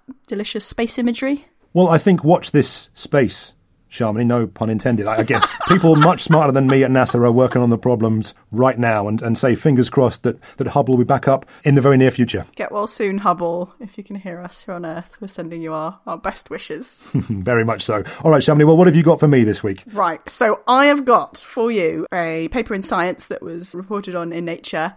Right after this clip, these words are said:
Speaker 1: It's about the discovery of a new mineral that is a key component found deep in the earth that basically can only really exist at these, like,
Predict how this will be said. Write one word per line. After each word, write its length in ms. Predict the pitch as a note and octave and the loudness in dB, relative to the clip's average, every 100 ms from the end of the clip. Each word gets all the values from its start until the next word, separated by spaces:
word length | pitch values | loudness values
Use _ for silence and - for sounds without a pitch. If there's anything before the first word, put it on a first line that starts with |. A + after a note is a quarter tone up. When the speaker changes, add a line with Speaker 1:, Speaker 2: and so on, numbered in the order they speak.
| _ | _
Speaker 1:
It's 160 | - B3+ | -10 -6
about 320 | C4 C#4+ - | 2 2 2
the 80 | C4+ | -4
discovery 840 | - - - E4 D#4+ D#4 C#4 C4 - | -8 -6 -2 -4 -2 -2 -2 -2 -2
of 480 | G#3+ G#3 G#3 G#3 - | -2 -2 -4 -10 -10
a 280 | G#3+ G3 G3 | -6 -6 -6
new 320 | G3+ A3 A#3+ | -6 -6 -4
mineral 560 | A3 G#3 - - G3 - _ | -4 -6 -10 -12 -12 -14 _
that 140 | G3 G3 | -10 -8
is 100 | G3+ | -10
a 60 | |
key 420 | G3 - D#4 D#4 | -12 -6 0 2
component 880 | D#4 C#4 B3+ - A3 C#4+ - - - - _ _ _ _ | 0 -2 -4 -2 -4 -4 -8 -12 -14 -14 _ _ _ _
found 460 | - G#3 F#3+ E3+ - - | -8 -6 -4 -6 -10 -2
deep 420 | B3+ C#4+ - - - | 0 0 -6 -12 -4
in 160 | A#3 | -2
the 160 | G3+ G#3 | 2 4
earth 400 | G3 D#3 - - | 4 2 -4 -6
that 100 | A3 | -2
basically 380 | A#3+ - - A3+ | -2 -2 -8 -4
can 180 | C#4 - | -4 -2
only 400 | D#4 A4 A#4 F#4+ | -4 -4 -4 -4
really 440 | C4 C4+ C4+ C4 | -4 -4 -4 -6
exist 680 | B3 B3 - F#4 - - - | -6 -6 -6 -4 -6 -8 -8
at 140 | G#3 - | -4 -4
these, 280 | G#3+ G#3 G3 | -4 -8 -8
like, 180 | F#3+ | -10